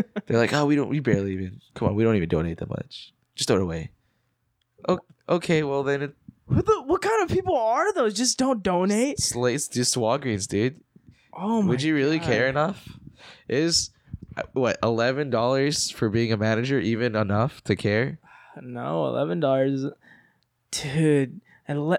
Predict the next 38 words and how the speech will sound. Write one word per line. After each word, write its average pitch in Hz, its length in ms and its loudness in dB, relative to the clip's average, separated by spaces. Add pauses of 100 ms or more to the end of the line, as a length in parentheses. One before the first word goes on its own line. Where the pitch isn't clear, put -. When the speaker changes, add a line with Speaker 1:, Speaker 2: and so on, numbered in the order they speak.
Speaker 2:
imagine 202 480 0
that, - 120 -6
eleven 190 580 -4
dollars 175 380 0
an 160 140 -6
hour 147 400 -4
you're 135 180 -4
giving 139 360 -4
up 131 180 -4
for - 100 -8
your - 200 -4
life. - 460 -6 (540)
Speaker 1:
I, 120 140 0
Speaker 2:
Your 139 120 -2
Speaker 1:
all 156 240 0
the 180 80 0
Speaker 2:
time. 165 60 -4
Speaker 1:
managers 135 440 0
I've 110 120 0
talked 110 320 -2
to, 95 220 2
they're 98 200 2
like, 95 320 -2
"I've 107 100 -2
never 92 320 0
missed 95 240 0
a - 40 -2
single 95 300 0
day 95 160 0
of 90 100 0
work 90 220 -2
and 90 100 -4
I've 90 100 -2
been 87 140 -2
here 92 180 -2
five 92 280 -2
plus 90 260 -4
years. 87 400 -4